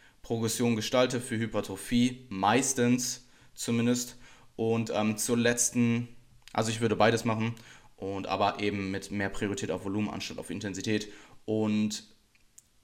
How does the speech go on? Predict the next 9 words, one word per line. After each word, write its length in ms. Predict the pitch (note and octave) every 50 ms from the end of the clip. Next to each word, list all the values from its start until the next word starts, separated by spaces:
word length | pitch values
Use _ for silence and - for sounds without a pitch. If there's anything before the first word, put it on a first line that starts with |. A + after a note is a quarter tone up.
| _ _ _ - _
das, 180 | - A#2 A#2 -
was 140 | B2 A#2+ -
du 100 | B2+ B2
dann 220 | G#2+ A2 G#2+ G2+
am 100 | D#2+ G2+
Ende 200 | A2 A#2+ C#3 C#3+
geschrieben 340 | A#2+ A#2 - A#2+ A#2 A#2 A2+
hast, 280 | A2 A2 G#2+ - - - - - - - - - - - - -
ähm, 720 | G2+ G2 G2 F#2+ F#2+ F#2+ F#2+ F#2+ F#2+ F#2+ F#2+ F#2+ F#2+ F#2+